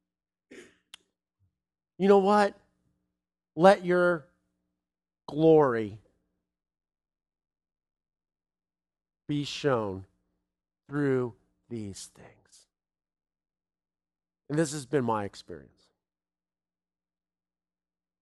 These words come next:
That when you finally can come to a point where you say,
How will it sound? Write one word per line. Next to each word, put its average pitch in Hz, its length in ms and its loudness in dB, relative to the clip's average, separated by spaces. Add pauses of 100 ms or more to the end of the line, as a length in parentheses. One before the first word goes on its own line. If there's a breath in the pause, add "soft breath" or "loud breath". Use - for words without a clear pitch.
(120)
That 156 120 -2
when 156 140 0
you 139 80 -4
finally 170 420 2
can 156 220 -6
come 151 420 -2
to 147 220 -4
a 127 60 -4
point 135 480 -4 (1600)
where 170 100 -8
you 131 60 -8
say, 123 500 -2